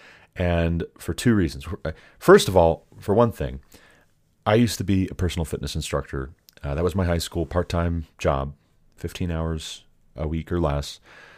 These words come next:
I was a personal fitness instructor at the Highland County Family Y M C A in Hillsboro, Ohio. And as such, I had some regulars who would come into the fitness center who worked out every day.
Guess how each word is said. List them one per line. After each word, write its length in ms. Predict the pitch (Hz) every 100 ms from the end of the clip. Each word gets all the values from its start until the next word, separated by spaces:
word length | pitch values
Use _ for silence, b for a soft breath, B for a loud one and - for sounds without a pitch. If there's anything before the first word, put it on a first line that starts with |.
| B B _ -
I 80 | 82
was 140 | 82
a 40 |
personal 340 | 78 85 - 80
fitness 320 | - - -
instructor 600 | 71 - 69 - 69 65 -
at 140 | 73
the 80 | -
Highland 280 | 95 98 95
County 220 | 87 87
Family 300 | 85 78 78
Y 180 | 73 76
M 100 | 80
C 220 | - 78
A 200 | 67 67 -
in 80 | 76
Hillsboro, 480 | 73 80 - 82 73
Ohio. 540 | 76 73 67 67 - 92 _ _ _ _ -
And 180 | - 85
as 200 | 110 123
such, 460 | - 110 78 - - B B B B B -
I 100 | 104
had 440 | 98 95 90 92 - _ _ _ _ -
some 280 | 135 139
regulars 720 | 127 120 123 131 147 143 - - _
who 140 | 113
would 120 | 104
come 200 | - 104
into 240 | 101 104 92
the 80 | 92
fitness 280 | 92 85
center 380 | - 80 80 107 b b b b
who 680 | - 98 92 87 87 87 87 -
worked 320 | 87 92 -
out 320 | 80 73 - _
every 440 | - 71 73 80 80
day. 420 | 78 95 131 -